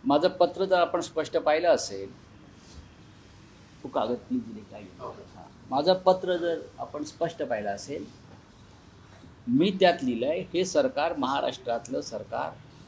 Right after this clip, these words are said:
हे आपल्या कृपेने सुरू. त्याच्यामुळे महाराष्ट्रातल्या भ्रष्टाचाराच्या, व्यभिचाराच्या प्रत्येक घटनेला तुम्ही जबाबदार आहात.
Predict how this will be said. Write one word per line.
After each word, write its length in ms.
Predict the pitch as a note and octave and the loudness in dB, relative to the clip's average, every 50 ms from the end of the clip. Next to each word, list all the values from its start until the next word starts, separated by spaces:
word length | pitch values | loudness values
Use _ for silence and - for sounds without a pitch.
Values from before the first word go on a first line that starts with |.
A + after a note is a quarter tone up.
| - - - - - - - - - - - - - - - - - - - - - | -20 -20 -20 -20 -20 -20 -20 -20 -20 -20 -20 -20 -20 -20 -20 -20 -20 -20 -18 -8 -6
हे 80 | D3 - - | -6 -4 -4
आपल्या 300 | - C#3+ - - E3 G3 | -4 -4 -4 2 4 4
कृपेने 460 | F#3+ G3 - D#3+ C3 D#3+ D#3 D3 D3+ C#3+ | 4 4 2 0 0 2 2 4 4 2
सुरू. 220 | - - - - - - - - - - - - - - - - - - - F4 - - - - - - - - - - - - - - - - | 0 -4 -10 -14 -14 -16 -18 -20 -20 -20 -20 -20 -20 -20 -20 -20 -20 -20 -20 -20 -20 -20 -20 -20 -20 -20 -20 -20 -20 -20 -20 -20 -20 -20 -10 -6
त्याच्यामुळे 480 | - D3 C#3+ F#3+ F#3+ F#3 F3+ F3+ G3 G#3 | -4 0 4 6 6 8 8 6 6 6
महाराष्ट्रातल्या 960 | F#3+ D#3+ C#3 C#3 D#3+ F3 F3+ E3+ E3+ E3 - E3+ E3 D#3+ D#3 D#3+ F3 F#3 F#3+ | 6 4 4 4 4 4 2 2 0 -2 -2 0 0 0 -2 -2 -2 0 0
भ्रष्टाचाराच्या, 1160 | D3+ A#2+ A#2 A2 - - D#3+ D#3+ E3 D3+ - D3+ C#3 C3+ C#3+ C#3 C3+ B2+ - - D3+ D#3+ E3+ | -2 -4 -8 -10 -6 -2 0 0 0 2 2 2 2 4 2 2 0 -2 -4 -2 0 2 2
व्यभिचाराच्या 920 | E3 C#3+ A#2+ A#2+ A#2 B2+ D3 D3 - D3+ C3 C3 C3+ C3+ C3+ C3 - D#3+ D#3+ | 2 2 2 2 2 2 0 0 2 0 0 2 2 0 -2 -2 -2 -2 -2
प्रत्येक 580 | - - - B2 A#2+ - - D#3+ D#3 C3+ - | 0 0 0 0 0 -2 -4 -4 -4 -4 -4
घटनेला 400 | - A2 - - - C#3 C#3+ D#3 | -8 -12 -10 -6 -4 -2 0 0
तुम्ही 340 | D#3 - - C#3+ C3+ D3+ E3+ | -2 -2 -2 -2 0 2 2
जबाबदार 520 | D3+ C3 B2 A#2+ A#2 A2 G2+ G#2 G#2+ F#2+ - | 2 4 4 4 4 2 2 0 -2 -2 -2
आहात. 120 | - - | -6 -10